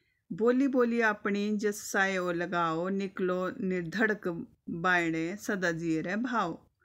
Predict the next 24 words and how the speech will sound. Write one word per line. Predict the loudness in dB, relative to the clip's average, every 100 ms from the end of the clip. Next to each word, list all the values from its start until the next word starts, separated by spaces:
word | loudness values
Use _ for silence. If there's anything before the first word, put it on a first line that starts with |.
| _ _ _ -2
सदा | 0 2
जिए | 2 0 0
रे | 0 -2
भाव | 0 0 2 0 -2
शब्द | 0 -2 0 -6
ठलने | -2 -2 0 0
नहीं | -2
पड़ | 0 0 -2
दे, | -2 -6 -8 _ _ _ _ _ _ _
करवो | 2 4 4 2
झटपट | 2 0 -2 -4 -2 -4
बात | 0 2 2 0 -4 -4 -4 -6 -10 _ -4
वक्त | -4 -4 -2
लागो | 0 0 0
न | -2 -2 -4
घोड़ | -6 -4 -2 -2
दे। | -2 -6 -8 _ _ _ _ _ -20 -20 _ _ -10 0
रहो | 2 4 4
ता | 4
प्रकाश | 2 0 2 2 2 0
याद | 0 2 2 0 -4
शिखी | -4 -6 -2 0
माए | 2 2 0
अपनी, | -4 -4 -4 -2 -2 -4